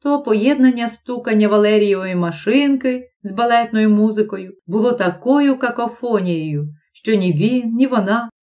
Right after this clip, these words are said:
не могли насправді своїх замірів здійснювати. На цьому ґрунті в них почалися гострі сутички, а потім і справжні сварки, після яких наступали похмурі мовчанки,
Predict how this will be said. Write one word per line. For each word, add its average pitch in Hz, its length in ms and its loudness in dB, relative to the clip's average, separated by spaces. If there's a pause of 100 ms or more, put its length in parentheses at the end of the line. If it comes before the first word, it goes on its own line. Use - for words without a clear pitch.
(120)
не 262 160 2
могли 262 400 4
насправді 247 760 -2
своїх 214 380 2
замірів 190 440 -2
здійснювати. 165 920 -6 (360)
На 233 140 2
цьому 269 320 2
ґрунті 240 640 0 (100)
в 220 40 -6
них 320 180 2
почалися 214 560 -2
гострі 226 560 -2
сутички, 185 800 -8 (320)
а 214 140 0
потім 254 380 2
і 254 40 2
справжні 247 500 2
сварки, 226 680 -4 (160)
після 214 240 -2
яких 214 380 2
наступали 214 640 -2
похмурі 202 720 -2
мовчанки, 180 920 -8